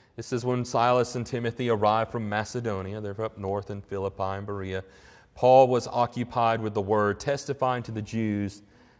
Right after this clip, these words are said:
that the Christ was Jesus. Well, why do they need to hear it? Well, they do, and he didn't hold back. And when they opposed him and reviled him, he shook off his garments and said, "Your blood be on your own heads.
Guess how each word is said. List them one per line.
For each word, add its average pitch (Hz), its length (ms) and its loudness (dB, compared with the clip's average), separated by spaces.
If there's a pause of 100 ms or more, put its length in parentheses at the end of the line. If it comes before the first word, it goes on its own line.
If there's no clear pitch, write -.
(140)
that 107 200 0
the 107 80 2
Christ 117 520 2
was 95 160 -8
Jesus. - 420 -6
Well, 85 80 -8
why 95 140 2
do 104 80 0
they 120 140 -2
need 110 160 -6
to 85 80 -10
hear 82 180 -8
it? - 140 -14 (960)
Well, 85 100 -10
they 90 140 -2
do, 127 440 0
and 104 160 -8
he 104 60 -2
didn't 117 180 -2
hold 127 220 4
back. 165 340 0 (540)
And 127 100 4
when 156 100 8
they 175 140 6
opposed 190 460 8
him 180 120 2
and 147 80 4
reviled 147 500 8
him, 131 160 0
he 123 80 0
shook 151 280 -2
off 131 200 4
his 107 120 -4
garments 131 400 2
and 107 80 -8
said, 110 320 0
"Your 107 120 -2
blood 113 300 4
be 117 140 -4
on 101 100 -4
your 98 120 -2
own 147 180 -2
heads. 98 380 -6